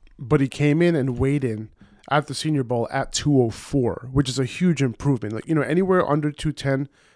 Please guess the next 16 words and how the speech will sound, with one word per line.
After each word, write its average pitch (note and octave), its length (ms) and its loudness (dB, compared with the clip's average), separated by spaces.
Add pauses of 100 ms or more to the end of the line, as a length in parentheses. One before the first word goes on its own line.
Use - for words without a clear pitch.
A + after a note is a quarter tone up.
still D3 340 2
is C3 160 2
a B2+ 40 -2
bit C3 180 0
undersized, B2+ 720 0 (580)
but C#3 140 2
he F3 100 2
can F3+ 140 0
still D#3+ 180 2
make C#3 220 2
an C3 80 -2
impact B2+ 320 -2
at A#2 120 -6
two A#2 140 -4
oh G2+ 60 -4
four. - 320 -12